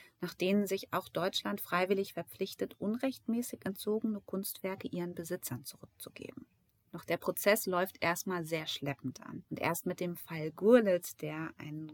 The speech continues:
große Aufmerksamkeit erregt, es ist der Sohn des N-S-Kunsthändlers Gurlitt,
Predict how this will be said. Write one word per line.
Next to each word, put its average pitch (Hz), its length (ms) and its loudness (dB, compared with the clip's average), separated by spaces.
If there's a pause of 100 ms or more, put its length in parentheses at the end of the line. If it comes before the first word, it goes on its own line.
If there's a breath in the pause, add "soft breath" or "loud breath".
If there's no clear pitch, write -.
(100)
große - 360 0
Aufmerksamkeit 190 840 0
erregt, 151 580 -6
es - 100 -20
ist - 140 -6
der 160 140 2
Sohn 185 280 4
des - 180 -4
N-S-Kunsthändlers 156 1300 0
Gurlitt, 170 580 0